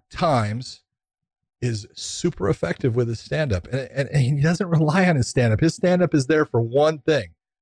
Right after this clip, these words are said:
That's to get him close enough to grab a hold of you. And when he does, you've got, you know, Godzilla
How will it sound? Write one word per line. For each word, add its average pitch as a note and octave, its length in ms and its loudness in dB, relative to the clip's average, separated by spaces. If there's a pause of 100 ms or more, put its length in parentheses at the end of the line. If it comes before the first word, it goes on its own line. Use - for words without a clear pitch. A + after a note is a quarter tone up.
(140)
That's - 220 -2
to C3+ 100 -2
get D3 240 0
him E3 200 0
close - 380 0
enough D#3+ 380 0
to B2+ 120 -4
grab B2+ 400 -2
a E3 100 0
hold C#3 280 0
of A2 120 -2
you. G#2+ 280 0 (420)
And A#2 220 0
when C#3 140 2
he F#3+ 140 2
does, D3+ 600 0 (480)
you've A#2 300 -6
got, C#3 340 0 (340)
you B2 100 -12
know, A#2+ 380 -6 (360)
Godzilla B2+ 760 0